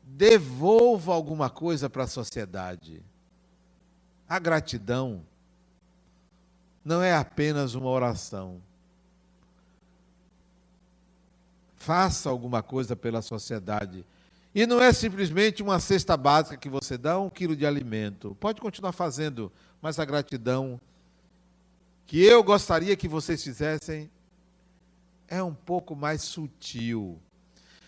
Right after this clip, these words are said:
Devolvam à sociedade, por gratidão a Jesus, valores melhores para essa sociedade. Valores melhores. Não se corrompam.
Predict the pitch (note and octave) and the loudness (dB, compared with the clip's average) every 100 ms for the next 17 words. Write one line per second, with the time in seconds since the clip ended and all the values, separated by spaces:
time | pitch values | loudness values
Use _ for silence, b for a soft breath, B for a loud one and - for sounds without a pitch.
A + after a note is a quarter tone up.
0 | b b b - C3 A3 F#3+ C3 F#3 B3+ | b b b 0 10 10 10 4 0 2
1 | C4+ G3+ G3+ E3+ E3+ - D#3+ - - B2+ | 0 0 0 0 0 -2 -6 -6 -4 -4
2 | G2 A#2+ C#3 C#3 A#2 G#2 - F3 D3+ E3+ | -2 -2 0 0 -2 -10 -6 -4 -2 0
3 | F#3+ G3+ - C3 C#3+ D3+ C3 A2 G#2+ F2+ | 0 0 -6 -8 -6 -6 -6 -6 -8 -8
4 | G#2 C3+ C3+ G2 - - - - - _ | -8 -6 -6 -8 -14 -16 -18 -20 -20 _
5 | _ _ _ _ - _ _ _ - G2+ | _ _ _ _ -20 _ _ _ -20 -14
6 | A2 E3+ E3 C#3+ D#3+ F#3+ F#3 F3+ C#3+ D#3+ | -4 -2 -2 -4 -2 -2 -4 -8 -12 -10
7 | E3+ E3 B2+ C3 D#3 E3 D3 - C3+ B2 | -8 -6 -4 -4 -4 -6 -8 -10 -10 -10
8 | A#2 G#2 A2+ - G#2 E2+ G2 G2 F2+ E2 | -12 -14 -14 -12 -14 -10 -8 -8 -10 -18
9 | D#2 _ _ _ _ _ _ _ _ _ | -20 _ _ _ _ _ _ _ _ _
10 | _ _ _ _ _ _ _ _ _ D#3+ | _ _ _ _ _ _ _ _ _ -6
11 | F3+ F3+ E3+ D3 C#3+ A2 A2 A#2+ F#2+ E2 | -4 -2 -2 -4 -6 -6 -6 -6 -8 -14
12 | - _ _ _ D3 F#3+ F#3 F#3+ F3+ C3+ | -20 _ _ _ -8 -6 -6 -8 -8 -6
13 | D#3+ F3 C#3 A#2+ G#2+ F2+ | -8 -8 -6 -8 -8 -12